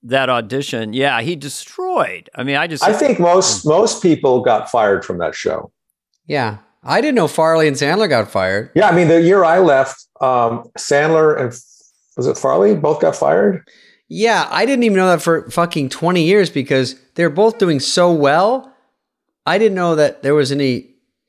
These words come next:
Speaker 3: friction.
Speaker 1: So the
Speaker 3: I don't think there was. I
Speaker 1: so
Speaker 3: think
Speaker 1: the
Speaker 3: they just
Speaker 1: idea is that they wanted to come back and were told no.
Speaker 3: That's so weird. It's so weird. They're both huge stars.
Speaker 2: And I was kind of forced out of there too. You know, there wasn't much
Speaker 3: You were
Speaker 2: future
Speaker 3: bum
Speaker 2: for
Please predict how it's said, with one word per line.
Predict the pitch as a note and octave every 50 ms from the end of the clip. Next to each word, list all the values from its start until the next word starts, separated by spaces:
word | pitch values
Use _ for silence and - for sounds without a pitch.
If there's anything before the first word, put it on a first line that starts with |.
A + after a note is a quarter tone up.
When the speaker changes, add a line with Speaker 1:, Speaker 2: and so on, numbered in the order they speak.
| _ _ _
Speaker 3:
friction. | - - - G3 G3+ - - -
Speaker 1:
So | E3 C3+ F#3
the | - -
Speaker 3:
I | D#3
don't | E3+ D#3 B2+ - -
think | G#3 G#3+ A3
there | G3 C#3
was. | A#2 A2 G2+ G2+
I | C3
Speaker 1:
so | C3 E3
Speaker 3:
think | F#3 F3+
Speaker 1:
the | G#3+ A#3+
Speaker 3:
they | A3+ A3
just | - - -
Speaker 1:
idea | B3 B3 A#3+
is | G#3+ F#3 D#3
that | E3 G#3+ G3 D3 C3+
they | G3+ G#3 A3 G#3+
wanted | F#3+ D#3 D3+ D#3+ F3 G#3 A#3 A3+ G#3+ F3
to | F3 F#3+
come | D#3 - E3+ E3 D#3 D3
back | C3+ C#3+ C3 A2 F#2+ - - _ - -
and | D3+ D3 D3
were | D3 D3 C#3
told | - - D3+ D#3+ D#3 D#3 D3 C#3+ D3 B2+
no. | D3 D3+ D3+ C3+ G#2+ G2 -
Speaker 3:
That's | C3+ C#3 C#3+ C3+ -
so | - E3 D#3 D3+
weird. | C3 C3 C3 C3 B2 A#2 G#2+ G2 G2
It's | A2 A#2+ A#2+ -
so | - - F#3 E3
weird. | D3+ C#3+ C3+ A#2+ A2+
They're | A2 A2+ A2+
both | A2+ C#3 C#3 C#3 C#3
huge | - - C#3+ C3 C3 -
stars. | - - F#2 F#2+ F#2+ F#2 E2+ D#2 E2 - - - _ _ _ -
Speaker 2:
And | C3 C#3+
I | E3+ G#3
was | G#3+ G3+
kind | - - E3+ D3 C3+
of | -
forced | - - C3+ B2+ B2 - -
out | C3+ A#2 A2+
of | A2 F#2+
there | G2+ F#2+ F#2
too. | - - C3 B2 A2 F#2 E2+ D2+ - _ _ _ _
You | A#2 G#2+
know, | G#2+ G#2
there | G2+ A2+
wasn't | A2+ A2+ A#2 A2 A2 A2+ G2+ G2+
much | G#2 G2+ F#2+ - - - - - _ _ _ _ _ _ _ _ _ _ _ - F3+
Speaker 3:
You | D#3+ E3+ E3
were |
Speaker 2:
future | B2 C3+ B2 C3 C#3 D3
Speaker 3:
bum | -
Speaker 2:
for | D#3+ D#3+